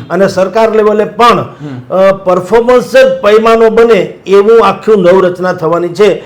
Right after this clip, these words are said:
Speaker 1: એટલે અત્યારે બધા પોતપોતાની રીતે, અ,
Speaker 2: હમ.
Speaker 1: વિચારી રહ્યા છે કે કોનું સંગઠનમાં મહત્વ આવશે કે કોણ, અ, મંત્રીમંડળમાં આવશે.
Speaker 2: હમ. સર, આપણે જોઈએ તો આ લોકસભાની ચૂંટણીમાં આપણે સૌરાષ્ટ્રમાંથી બે મંત્રીઓ હતા કે મનસુખભાઈ માંડવિયા હતા અને પરસોત્તમભાઈ રૂપાલા હતા,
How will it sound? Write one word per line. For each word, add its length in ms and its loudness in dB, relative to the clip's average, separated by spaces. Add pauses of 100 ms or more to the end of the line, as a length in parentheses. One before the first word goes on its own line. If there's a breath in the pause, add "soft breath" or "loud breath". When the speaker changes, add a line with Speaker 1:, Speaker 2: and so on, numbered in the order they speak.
(220 loud breath)
Speaker 1:
એટલે 260 0
અત્યારે 320 0
બધા 280 0
પોતપોતાની 680 -2
રીતે, 520 -2
અ, 20 -10
Speaker 2:
હમ. 160 -2 (100)
Speaker 1:
વિચારી 340 -2
રહ્યા 300 0
છે 140 -4 (300 loud breath)
કે 100 -6
કોનું 400 -4
સંગઠનમાં 680 -6
મહત્વ 300 -4
આવશે 320 -2
કે 120 -12
કોણ, 280 -6 (440 loud breath)
અ, 160 -4
મંત્રીમંડળમાં 760 -6
આવશે. 240 -10
Speaker 2:
હમ. 120 -14 (500)
સર, 80 -4 (140)
આપણે 240 -4
જોઈએ 260 -4
તો 140 -6
આ 60 -2
લોકસભાની 560 -10
ચૂંટણીમાં 480 -12
આપણે 180 -8
સૌરાષ્ટ્રમાંથી 680 -8
બે 180 -6
મંત્રીઓ 480 -8
હતા 320 -6
કે 180 -12 (380)
મનસુખભાઈ 560 -10
માંડવિયા 440 -6
હતા 160 -6
અને 80 -10
પરસોત્તમભાઈ 520 -8
રૂપાલા 400 -8
હતા, 220 -10